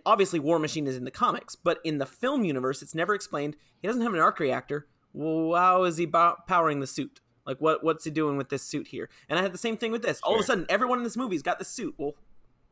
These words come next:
Speaker 1: wh-, what, what?
Speaker 2: Well, okay, so the arc reactor thing doesn't bother me that much because he could have, and he didn't for the rescue armor, so, or for the,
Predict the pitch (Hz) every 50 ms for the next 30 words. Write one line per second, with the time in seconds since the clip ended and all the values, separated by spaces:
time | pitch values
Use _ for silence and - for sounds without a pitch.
0 | _ _ - 185 175 120 135 170 190 - - _ 180 214 208 - _ - - -
1 | _ _ - - _ - 190 202 202 202 214 180 160 156 - 190 185 185 180 -
2 | 151 175 185 190 220 269 302 - 262 240 220 202 196 202 196 180 - 190 180 175
3 | 165 160 156 147 139 135 135 131 131 135 131 131 117 120 120 117 110 113 110 110
4 | 104 110 107 107 - - - 110 - - 120 117 - - - 170 160 - - 185
5 | 175 165 151 156 151 143 139 131 127 120 - - 156 143 135 - - 190 185 160
6 | 117 139 180 196 156 110 104 120 - - - - _ _ _ _ - 135 127 127
7 | 127 135 156 135 - - 110 107 95 90 92 92 92 95 - - 120 113 107 -
8 | - - _ _ _ _ _ _ _ _ - 143 151 139 160 165 151 147 135 127
9 | 120 110